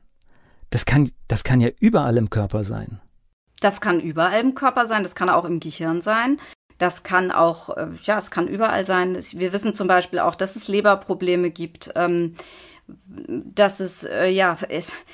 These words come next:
Speaker 2: dass es Nervenprobleme gibt. Also wir haben viele neurologische, äh, Probleme. Ich habe einen Patienten, der hat massive Probleme mit seinem Arm gehabt nach der Impfung.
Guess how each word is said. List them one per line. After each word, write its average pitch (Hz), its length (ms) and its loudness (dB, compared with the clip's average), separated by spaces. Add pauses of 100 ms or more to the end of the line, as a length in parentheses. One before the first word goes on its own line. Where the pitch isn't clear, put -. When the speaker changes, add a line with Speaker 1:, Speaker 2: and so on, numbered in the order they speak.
(160)
Speaker 2:
dass 196 220 0
es - 160 -6
Nervenprobleme 170 960 2
gibt. 156 220 -8
Also 175 180 -2
wir 185 80 0
haben 180 200 2
viele 190 300 -2
neurologische, 175 1120 2
äh, 160 340 -2 (640)
Probleme. 156 520 0
Ich 151 180 -6
habe - 160 0
einen 165 260 2
Patienten, 165 600 -2
der 165 220 -2 (320)
hat 180 340 -2
massive 175 580 -4
Probleme 175 440 0
mit 165 120 -2
seinem 165 320 2
Arm 202 560 2
gehabt 190 420 -2
nach 180 220 2
der - 200 -4
Impfung. 175 460 -2